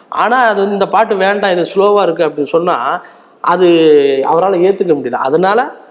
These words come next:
அந்த கோபத்துல வந்து, "நீங்க டைரக்டர் ராஜா சார்கிட்ட சொன்னோன்னே, நீங்க டைரக்டர்கிட்ட பேசிக்கங்க" அப்படின்னு ரஜினி சார்கிட்ட சொல்லிட்டாரு. "டைரக்டர்கிட்ட பேசுங்க ரஜினி சார்"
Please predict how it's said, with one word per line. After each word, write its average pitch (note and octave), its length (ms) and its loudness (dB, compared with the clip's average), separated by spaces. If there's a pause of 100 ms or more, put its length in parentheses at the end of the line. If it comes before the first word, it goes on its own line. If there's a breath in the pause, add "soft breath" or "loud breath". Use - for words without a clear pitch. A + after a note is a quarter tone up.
(140)
அந்த D#3 220 -2
கோபத்துல G3 380 0
வந்து, F3 220 -2
"நீங்க E3 480 0
டைரக்டர் D#3+ 600 -2
ராஜா G3 260 0
சார்கிட்ட G3 360 -2
சொன்னோன்னே, E3+ 340 -2
நீங்க E3 200 0
டைரக்டர்கிட்ட E3+ 260 -2
பேசிக்கங்க" D#3+ 840 -4 (440 loud breath)
அப்படின்னு E3+ 440 0 (580)
ரஜினி D#3+ 320 0
சார்கிட்ட - 0 -
சொல்லிட்டாரு. C#3+ 240 -4
"டைரக்டர்கிட்ட C#3 520 -4
பேசுங்க D#3+ 260 -2
ரஜினி C3+ 520 -4
சார்" B2+ 240 -8